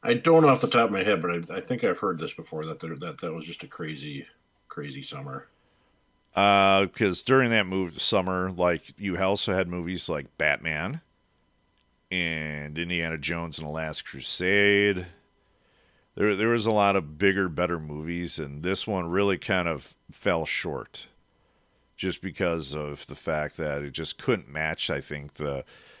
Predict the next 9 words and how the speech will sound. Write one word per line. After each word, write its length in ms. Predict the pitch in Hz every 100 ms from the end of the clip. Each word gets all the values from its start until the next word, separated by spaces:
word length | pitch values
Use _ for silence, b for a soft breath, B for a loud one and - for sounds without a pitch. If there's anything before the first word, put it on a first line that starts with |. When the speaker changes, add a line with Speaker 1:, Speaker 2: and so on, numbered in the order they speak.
| b b
Speaker 2:
the, 220 | - 101
the 220 | 85 85
greatness 560 | 82 87 90 87 85 -
of 100 | 87
the 80 | 71
first 400 | - 82 73 -
movie 200 | 73 65
right 220 | 65 65 67
there. 260 | 69 64